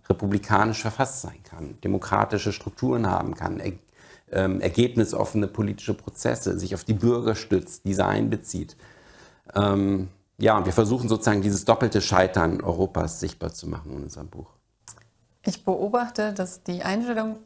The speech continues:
Speaker 2: zu Atommacht, zu Waffenlieferung und Ähnliches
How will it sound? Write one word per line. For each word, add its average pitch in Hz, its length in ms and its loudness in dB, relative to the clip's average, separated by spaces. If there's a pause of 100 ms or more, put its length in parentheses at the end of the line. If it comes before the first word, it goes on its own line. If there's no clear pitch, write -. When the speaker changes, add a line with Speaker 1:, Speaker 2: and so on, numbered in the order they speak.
(120)
Speaker 2:
zu 202 680 -6 (1700)
Atommacht, 247 1900 -2
zu 220 300 -6
Waffenlieferung 208 800 -2
und 202 200 -4
Ähnliches 196 680 -6